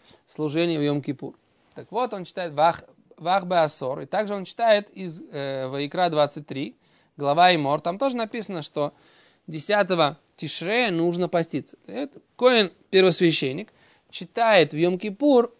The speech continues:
Тору в двух местах. Там, кстати, интересно, что, не знаю, в чем здесь вопрос, потому что там написано, что, что, что он читает что-то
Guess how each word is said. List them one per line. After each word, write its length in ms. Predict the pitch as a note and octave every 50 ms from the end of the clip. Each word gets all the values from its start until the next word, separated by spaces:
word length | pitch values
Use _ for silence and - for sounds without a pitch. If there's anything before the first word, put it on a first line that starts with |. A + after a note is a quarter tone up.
| _ _ _ _ _ _ _ _ _ _ _ _ _ _
Тору 420 | - A#3 B3 C4+ C4+ B3+ G#3+ E3
в 80 | D3 D3
двух 300 | C#3+ D#3+ F#3+ A3+ - -
местах. 500 | F#3+ F3 D#3+ - - C#3 - - - - _ _ _ _ _ _ _ _
Там, 220 | - E3 E3 F3 E3
кстати, 320 | _ - - G3 F3+ G3+
интересно, 580 | G3 F#3+ - G3+ A#3 C4 C#4 A#3 - G3 F3 F#3 _
что, 500 | - - - D#3 D3 C#3+ C#3+ C#3+ C#3+ _ _ _ _
не 120 | - D#3
знаю, 220 | D3+ E3+ F#3 G3 E3+
в 40 |
чем 140 | - F#3 E3
здесь 140 | E3 E3 -
вопрос, 380 | - F3+ G3 C4 D4+ C#4+ A3 D#3+
потому 180 | _ - D3
что 120 | C#3+ - -
там 120 | F3+ G#3
написано, 440 | G3+ E3 - F3+ F#3+ F#3+ - G3+ F#3
что, 180 | E3+ - D#3+
что, 340 | C#3+ - - - - A3 C#4+ _ _ _ _ _ _ _ _
что 160 | _ - E3+
он 120 | F#3 G#3+
читает 300 | - - - G3 F#3+ F3+
что-то 480 | F3 - - F#3 F#3 E3+ F3+ E3+ C#3+ -